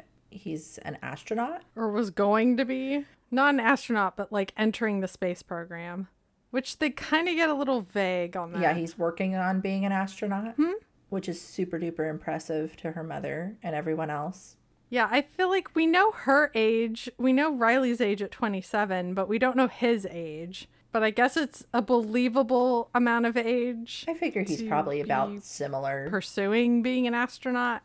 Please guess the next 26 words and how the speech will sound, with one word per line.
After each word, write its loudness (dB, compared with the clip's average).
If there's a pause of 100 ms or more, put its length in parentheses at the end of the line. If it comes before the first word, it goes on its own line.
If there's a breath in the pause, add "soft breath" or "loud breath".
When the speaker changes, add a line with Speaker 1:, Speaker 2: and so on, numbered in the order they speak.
Speaker 2:
I'm -6
not -6
really -8
sure. -12 (640)
Speaker 1:
Yeah, 6
I 12
don't 6
really 4
know. -2
I -4
don't -4
know -4
what -2
age -6
you'd -8
have -8
to -10
be -8 (460)
or -2 (260)
would -2
be 4
to -6
be 0
at 0
that -2
point -10